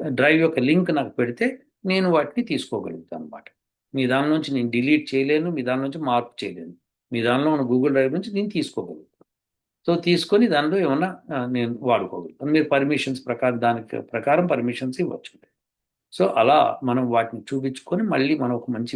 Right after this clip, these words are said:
వీడియో కూడా చేసుకోవచ్చు. So అందరికీ దసరా ముందస్తు శుభాకాంక్షలండి. అందరూ కూడా ఇలా హోమాలు చేసుకొని నూట ఎనిమిది ఆహుతులు మినిమం ఇవ్వాలి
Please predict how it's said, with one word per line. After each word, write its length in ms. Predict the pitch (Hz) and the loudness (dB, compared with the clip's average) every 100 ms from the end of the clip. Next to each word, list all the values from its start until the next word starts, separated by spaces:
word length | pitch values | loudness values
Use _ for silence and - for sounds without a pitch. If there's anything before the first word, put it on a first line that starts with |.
| 107 | -2
వీడియో 220 | 117 113 | 0 0
కూడా 160 | 110 120 | -2 -6
చేసుకోవచ్చు. 680 | - - - - - - _ _ _ _ _ - | -12 -16 -16 -20 -20 -20 _ _ _ _ _ -2
So 140 | 113 113 | 0 2
అందరికీ 680 | 135 139 131 135 107 123 - _ _ | 2 2 0 0 0 -2 -10 _ _
దసరా 480 | 110 107 131 127 - - _ _ _ 139 | -4 0 2 2 0 -6 _ _ _ -6
ముందస్తు 480 | 120 131 135 - | 0 2 0 -4
శుభాకాంక్షలండి. 880 | 127 110 117 - 107 104 110 98 113 156 - _ _ 101 | -8 -4 -6 -6 -10 -8 -8 -6 -6 -6 -10 _ _ -6
అందరూ 260 | 110 131 123 120 | 0 2 0 0
కూడా 300 | 110 98 - 110 | 2 0 -2 -2
ఇలా 280 | 104 90 - 113 | 0 -2 -6 -10
హోమాలు 340 | 113 120 117 - | -4 -2 -4 -6
చేసుకొని 420 | 98 - - 147 180 _ _ | -8 -8 -8 -8 -8 _ _
నూట 220 | 147 139 135 | -6 -2 0
ఎనిమిది 260 | 123 113 | 0 0
ఆహుతులు 400 | 110 135 160 139 | 2 2 2 0
మినిమం 400 | 107 117 156 175 110 | 0 2 4 4 0
ఇవ్వాలి 240 | 90 82 | -4 -12